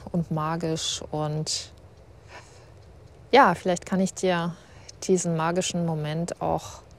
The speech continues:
ein bisschen transportieren mit diesem Podcast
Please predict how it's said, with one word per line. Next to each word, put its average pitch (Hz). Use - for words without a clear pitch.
ein 175
bisschen 175
transportieren 156
mit 151
diesem 143
Podcast -